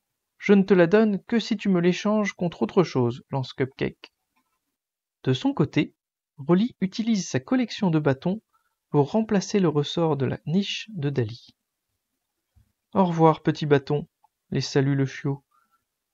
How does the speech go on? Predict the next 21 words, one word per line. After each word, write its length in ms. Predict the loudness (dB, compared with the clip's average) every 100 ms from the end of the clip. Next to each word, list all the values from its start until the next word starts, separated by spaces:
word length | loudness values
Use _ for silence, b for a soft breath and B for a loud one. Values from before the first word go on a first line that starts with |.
| 0
Vous 80 | 4
me 80 |
manquerez, 600 | 4 4 2 0 -2 -2 -6 _ _ _ _ _
mais 80 | -2
mon 160 | 0 -2
frère 340 | -2 -2 0 -4
est 80 |
plus 240 | -4 0 0
important. 440 | 0 -2 -6 -14 -14 _ _ _ _ _ _ _ _ _ _ _ _ _ _ _ _ _ _ -4
Au 80 | 0
même 200 | 2 2
moment, 400 | 2 0 -4 -10 _ _ _ _ _ -6
Bingo 480 | 0 2 4 2
fait 180 | 0 -6
choisir 640 | -6 -2 0 0 -4 -4 -6
un 100 | -4
de 120 | -2 -2
ses 200 | -2 -2
jouets 240 | 0 0
à 60 | 0
Cupcake. 640 | -4 -8 -10 -14 -18 -20